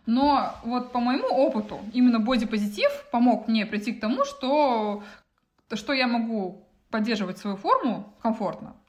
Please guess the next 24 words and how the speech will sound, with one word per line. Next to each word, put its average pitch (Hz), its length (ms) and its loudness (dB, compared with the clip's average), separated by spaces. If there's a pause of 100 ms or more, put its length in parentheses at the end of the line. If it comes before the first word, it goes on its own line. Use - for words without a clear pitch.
(300)
То 220 80 -6
есть, 202 100 -2
да, 208 80 -6
да, 240 240 2
как 320 160 -4
бы 226 80 -4
я 226 140 -2
х-, 254 100 -8
там 202 500 -8 (260)
хожу 233 200 -2
в 220 60 -4
зал, 330 280 0
и 311 80 -2
я 254 120 -2
там 208 200 -8
хочу 214 220 -8
иметь 208 180 -2
там 175 120 -10
кубики 359 360 -6
и 202 40 -6
так 202 160 -6
далее, 139 360 -8
там 165 200 -12
и 151 260 -14